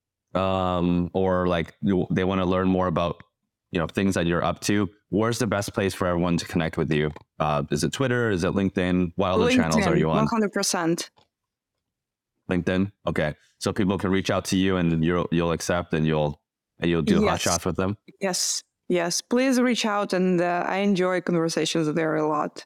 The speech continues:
Speaker 2: LinkedIn is my
Speaker 1: Yeah.
Speaker 2: second favorite place now, except for after work.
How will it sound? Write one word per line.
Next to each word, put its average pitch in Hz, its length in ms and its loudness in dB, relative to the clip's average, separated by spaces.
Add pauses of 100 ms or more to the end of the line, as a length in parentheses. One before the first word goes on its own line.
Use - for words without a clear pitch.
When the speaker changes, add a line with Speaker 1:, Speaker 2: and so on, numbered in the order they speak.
(140)
Speaker 2:
LinkedIn 240 440 2
is 202 120 0
my 185 200 0
Speaker 1:
Yeah. 185 140 2
Speaker 2:
second 202 460 -2
favorite 180 360 -2
place 170 340 -2
now, 143 360 -2 (320)
except - 340 -6
for 165 220 -4 (160)
after 190 300 -2
work. 175 420 -2